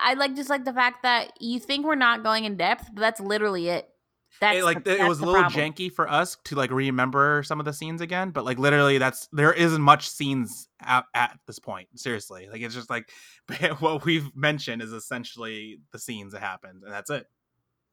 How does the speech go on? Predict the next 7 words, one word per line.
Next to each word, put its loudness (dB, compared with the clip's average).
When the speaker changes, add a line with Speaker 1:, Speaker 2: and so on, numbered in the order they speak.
Speaker 1:
I, 2
I'm 0
telling 0
you, -2
the, -4
the, -8
the, -8